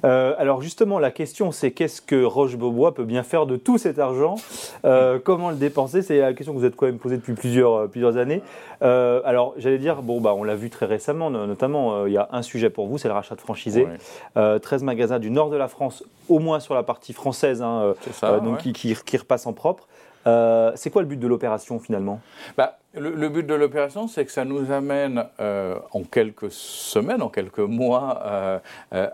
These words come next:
Speaker 2: à un, une croissance, euh, d'environ vingt millions de, de chiffre d'affaires qu'on va intégrer, parce qu'il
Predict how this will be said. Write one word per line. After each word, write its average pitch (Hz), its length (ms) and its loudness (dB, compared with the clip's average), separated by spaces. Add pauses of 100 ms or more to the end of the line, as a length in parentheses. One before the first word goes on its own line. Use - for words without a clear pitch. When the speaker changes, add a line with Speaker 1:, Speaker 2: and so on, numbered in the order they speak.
(120)
Speaker 2:
à 113 760 -2
un, 95 80 -6
une 117 220 -2
croissance, 120 720 -4 (380)
euh, 92 160 -2
d'environ 98 440 -4
vingt 101 200 -2
millions 151 440 -2
de, 131 140 -2
de 95 200 -4
chiffre 98 220 -8
d'affaires 107 420 -4
qu'on 101 100 -10
va 90 100 -6
intégrer, 107 340 -2
parce 214 140 -8
qu'il 92 160 -4